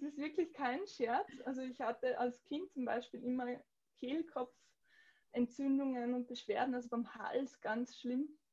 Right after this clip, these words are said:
Und danach oft immer so Bronchitis, also generell oft beim Hals Themen. Dann hatte ich, ich habe eine Skoliose, also eine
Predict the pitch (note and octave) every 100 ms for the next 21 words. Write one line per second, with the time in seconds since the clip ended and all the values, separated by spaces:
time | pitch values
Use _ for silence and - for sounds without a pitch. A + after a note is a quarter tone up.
0 | _ _ _ _ _ _ C4 A3+ A3 A#3
1 | A#3+ - A3+ A3+ A#3+ B3+ C4+ A#3+ - C#4+
2 | D4 A#3 A#3+ - A#3+ A#3+ A3+ A#3 A3 A3
3 | B3 A#3 A#3 B3 - C#4 A#3+ - - C4+
4 | - B3+ B3+ C4 D4 - - - _ -
5 | A#3+ A#3 A3 - B3+ B3 A#3+ A#3 A3 A3+
6 | A3+ A3+ A3+ A#3 - A#3 A3+ G#3+ G#3+ D4
7 | D#4 C4 A3+ A3